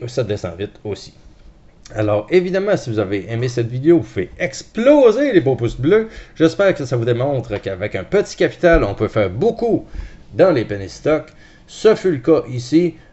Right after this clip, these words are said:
Un investissement d'environ, euh, trois mille six cents dollars U S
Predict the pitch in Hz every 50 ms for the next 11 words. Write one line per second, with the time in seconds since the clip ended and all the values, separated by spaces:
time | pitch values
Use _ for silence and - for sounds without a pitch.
0 | _ - 110 131 151 156 160 156 139 147 139 - - - - - - 160 160 165
1 | 160 143 120 90 92 104 123 147 160 147 120 113 127 127 123 117 117 139 151 147
2 | 131 120 123 - - - - 87 92 95 95 98 98 98 98 95 95 95 95 95
3 | 95 95 95 92 92 92 - - - 120 139 151 151 147 151 156 165 156 135 -
4 | - - - 143 147 135 131 123 139 139 131 127 120 113 110 117 139 156 160 156
5 | - - - -